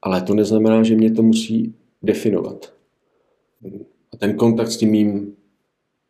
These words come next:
vnitřním dítětem, s tím malým klukem uvnitř, který byl zraněný, tak ten kontakt ho uzdravuje. Protože se mu začínám věnovat. To, to moje zraněné místo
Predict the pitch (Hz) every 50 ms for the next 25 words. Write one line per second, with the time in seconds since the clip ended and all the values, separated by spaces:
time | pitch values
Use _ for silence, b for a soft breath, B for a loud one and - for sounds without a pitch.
0 | _ _ _ _ - 92 92 90 - 98 92 85 90 92 - 170 - - 127 123
1 | 120 - - - 98 98 95 - - - _ _ _ _ 104 101 104 104 113 113
2 | 110 113 113 110 110 101 - 98 90 92 107 117 135 156 160 - - - - _
3 | _ _ _ _ _ _ _ _ - - 135 92 92 92 92 95 - 185 - -
4 | - _ B B B B B B B B B B B B B B B B B B
5 | _ _ _ _ _ - 92 98 95 95 - - - - 87 90 90 95 101 107
6 | 110 113 127 - - 101 - - - 101 98 - 120 123 120 120 107 98 - 104
7 | - 92 85 - 85 90 87 85 85 87 85 87 85 - - _ _ _ _ _
8 | _ _ _ _ - - 190 185 190 - - 143 98 95 104 95 - - 101 101
9 | 101 - - 98 98 98 101 110 104 92 - - - - - - 113 113 113 113
10 | 113 113 B B B B B B B B B B _ - 95 98 98 98 87 98
11 | 95 95 95 98 98 95 92 90 - - - 95 92 - -